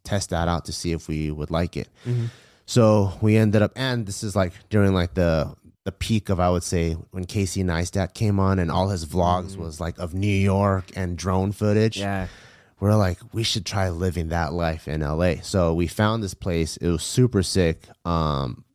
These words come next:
Speaker 1: in downtown.
Speaker 2: Downtown,
Speaker 1: And it was,
Speaker 2: yeah.
Speaker 1: like, six grand a month. And for us, it was easy to just go, "Oh, yeah, let's do it,"
Speaker 2: Yeah.
Speaker 1: you know?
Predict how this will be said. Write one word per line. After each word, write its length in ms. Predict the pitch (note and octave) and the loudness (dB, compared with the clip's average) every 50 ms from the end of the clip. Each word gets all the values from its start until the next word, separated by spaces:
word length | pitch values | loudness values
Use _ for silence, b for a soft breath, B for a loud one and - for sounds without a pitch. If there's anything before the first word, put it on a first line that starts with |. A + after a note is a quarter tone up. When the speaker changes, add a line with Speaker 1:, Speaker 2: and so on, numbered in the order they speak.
| _ _ | _ _
Speaker 1:
in 80 | - F2+ | -8 -2
downtown. 640 | D#2+ F#2 F2 E2 D#2+ D2+ D#2 E2+ D#2 D2+ D2+ F#2 | 0 0 0 0 -2 -6 -8 -10 -8 -8 -8 -8
Speaker 2:
Downtown, 280 | F#2 - F#2 F2+ F2 F2 | -8 -8 -8 -8 -6 -4
Speaker 1:
And 80 | F#2+ F#2 | -2 0
it 40 | |
was, 140 | F2+ F2 E2 | 2 2 2
Speaker 2:
yeah. 40 | F#2 | 0
Speaker 1:
like, 140 | E2 - - | -2 -4 -4
six 280 | - - - G2+ F2+ | -4 -4 -2 -4 -4
grand 440 | - - F#2 F2 E2+ E2 D#2+ D#2 D2+ - | -4 -4 -2 -2 0 0 -2 -2 -4 -6
a 80 | - E2 | -6 -4
month. 380 | E2 E2+ D#2+ D2+ D2+ - - B B B B B B B B B B B B - | -2 0 0 0 -2 -4 -10 B B B B B B B B B B B B -2
And 180 | G#2 G#2 G2 - | 0 0 0 0
for 180 | - G2+ - | 0 0 2
us, 220 | A2+ A2 G2+ - - | 2 2 0 0 -2
it 40 | G2+ | -4
was 120 | F#2+ F2 - | -4 -4 -4
easy 240 | G2 G2+ F#2+ - F#2+ | -4 -2 -2 0 0
to 80 | F2 F2+ | 0 0
just 260 | D#2 F2+ F2 - - | 0 0 -2 -2 -2
go, 160 | - F2+ D#2+ | -2 0 2
"Oh, 80 | G2+ D3+ | 2 2
yeah, 100 | D3+ A#2 | 0 0
let's 160 | F#2 D#2+ - | -4 -8 -8
do 160 | - G2 E2 | -8 -6 -8
it," 80 | - - _ _ _ _ _ _ | -8 -10 _ _ _ _ _ _
Speaker 2:
Yeah. 60 | F2+ | -6
Speaker 1:
you 40 | F#2 F2 | -4 -2
know? 240 | E2+ D#2+ E2 E2+ | 0 0 -2 -4